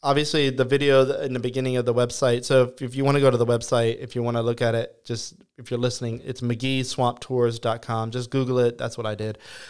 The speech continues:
Um, so what, I see that they, they make stops. So, like, what is the tour kind of about? Like, what, what area,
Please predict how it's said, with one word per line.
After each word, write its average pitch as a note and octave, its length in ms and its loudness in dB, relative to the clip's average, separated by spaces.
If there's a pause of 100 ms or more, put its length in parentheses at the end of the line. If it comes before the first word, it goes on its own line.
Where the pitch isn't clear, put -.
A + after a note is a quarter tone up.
(140)
Um, C3 460 -2 (760)
so D3+ 680 4
what, F3 580 2 (220)
I E3 80 0
see - 160 -4
that F#3+ 200 2
they, C3 120 4
they - 280 -2
make F#3 200 0
stops. - 680 -4
So, D3+ 240 2
like, C3+ 160 2
what F3 400 2
is G3 200 2
the C#3 140 2
tour C#3+ 400 0
kind C3+ 280 -2
of A2+ 240 0 (580)
about? A2 360 0
Like, A#2 140 -4
what, C#3+ 500 2
what C#3+ 260 2
area, C#3 680 4